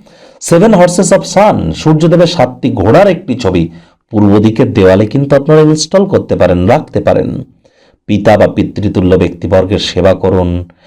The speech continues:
সদ্ব্যবহার করুন, তাদের উপকারে লাগুন। সূর্যের মজবুতি বাড়বে। আর সূর্য মানেই কিন্তু সরকার পক্ষ, সূর্য মানেই রাজনীতি,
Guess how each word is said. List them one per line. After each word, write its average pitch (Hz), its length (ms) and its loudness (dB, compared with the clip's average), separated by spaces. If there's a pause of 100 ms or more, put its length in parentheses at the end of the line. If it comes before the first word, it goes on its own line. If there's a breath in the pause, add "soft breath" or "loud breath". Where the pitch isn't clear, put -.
(200 soft breath)
সদ্ব্যবহার 107 720 2
করুন, 90 500 -2 (280)
তাদের 107 200 0
উপকারে 107 460 2
লাগুন। 90 560 0 (260 loud breath)
সূর্যের 95 440 0
মজবুতি 104 440 0
বাড়বে। 107 300 2 (460)
আর - 100 -6
সূর্য 87 360 -4
মানেই 95 300 2
কিন্তু 156 300 -2
সরকার - 460 -2
পক্ষ, - 340 -8 (440 loud breath)
সূর্য 165 320 2
মানেই 202 260 4
রাজনীতি, 196 720 2